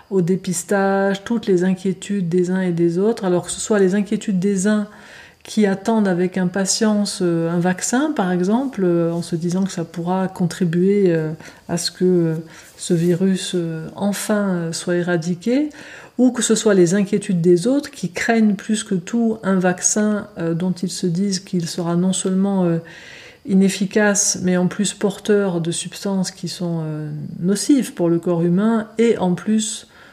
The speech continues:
pour d'aucuns qui, qui pensent cela, que en plus ce vaccin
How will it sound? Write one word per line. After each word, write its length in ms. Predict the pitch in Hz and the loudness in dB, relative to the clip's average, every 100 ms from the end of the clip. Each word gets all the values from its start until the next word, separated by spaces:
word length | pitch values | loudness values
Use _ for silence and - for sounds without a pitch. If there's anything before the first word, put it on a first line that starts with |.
| - - | -20 -4
pour 220 | 180 165 | -2 2
d'aucuns 540 | 180 180 202 196 190 180 | 0 0 0 0 -2 -4
qui, 200 | - 170 | -10 -8
qui 200 | 156 - | -8 -8
pensent 300 | 165 175 170 | -6 -4 -2
cela, 300 | - 165 220 | -2 0 0
que 260 | 226 - 202 | 0 4 4
en 140 | 165 | 4
plus 180 | 160 220 | -2 -6
ce 180 | - 185 | -2 -2
vaccin 480 | 170 160 - 214 | 0 -2 -2 0